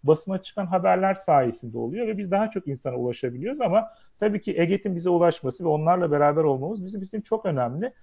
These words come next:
Dediğim gibi o materyal olduktan sonra iş çok değişiyor. Çok net bir şekilde hatta bununla ilgili videolar da var. Yani benim elimde dünya, kendi yaptığımız dünya küresi ve öğrencilerin elinde, başka şehirlerdeki öğrencilerin elinde dünya küresi varken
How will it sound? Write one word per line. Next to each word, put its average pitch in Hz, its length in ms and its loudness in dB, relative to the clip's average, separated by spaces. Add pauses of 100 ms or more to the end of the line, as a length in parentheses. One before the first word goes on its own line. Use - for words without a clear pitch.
(160)
Dediğim 294 420 -2
gibi 156 320 -2 (180)
o 175 80 2
materyal 185 440 6
olduktan 165 520 4
sonra 160 260 2
iş 185 160 -8
çok 175 300 -4
değişiyor. 123 540 -2 (340)
Çok 202 240 0
net 202 180 0
bir 160 40 -8
şekilde 170 360 2
hatta 160 340 4
bununla 160 160 0
ilgili 151 320 0
videolar 147 500 10
da 120 120 8
var. 143 160 8 (160)
Yani 123 220 -4
benim 151 300 2 (520)
elimde 156 400 4
dünya, 156 480 2
kendi 147 240 -2
yaptığımız 151 480 2
dünya 151 340 0
küresi 131 320 -2
ve 131 40 2
öğrencilerin 139 440 2
elinde, 135 220 2
başka 131 280 0
şehirlerdeki 135 680 0
öğrencilerin 135 380 0
elinde 135 160 -2
dünya 143 260 -2
küresi 135 420 -2
varken 143 400 2